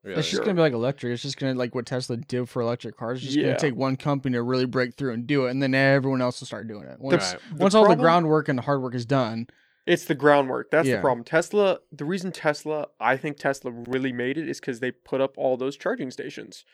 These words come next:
Speaker 3: Like, if Che-, if Tesla didn't have that, nobody would, would buy those, 'cause where are you gonna charge your car? Like,
Speaker 1: Huh.
Speaker 3: gas stations are everywhere. Tesla charging stations are now everywhere. There's not really a hydrogen spot.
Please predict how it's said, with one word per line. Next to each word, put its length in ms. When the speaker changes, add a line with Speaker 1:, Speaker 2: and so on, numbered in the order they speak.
Speaker 3:
Like, 100
if 100
Che-, 320
if 160
Tesla 280
didn't 200
have 160
that, 260
nobody 400
would, 220
would 160
buy 160
those, 160
'cause 160
where 100
are 40
you 60
gonna 120
charge 200
your 80
car? 400
Like, 120
Speaker 1:
Huh. 60
Speaker 3:
gas 240
stations 340
are 260
everywhere. 540
Tesla 360
charging 380
stations 420
are 60
now 180
everywhere. 360
There's 200
not 240
really 200
a 80
hydrogen 720
spot. 460